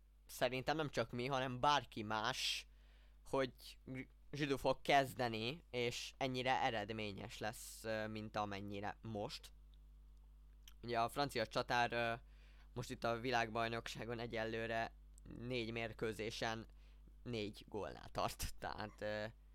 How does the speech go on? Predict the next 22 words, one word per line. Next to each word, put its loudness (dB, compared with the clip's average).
mérkőzésenként -2
rúg -4
egyet. 2
Nyilvánvalóan 6
van 6
egy 0
kis, -2
ö, 4
felülteljesítése, 2
de 2
alapvetően, 2
mármint 0
a 4
várható 2
gólokkal 0
szemben, 2
de 2
alapvetően -4
is -8
jól -2
játszik -10
szerintem. -6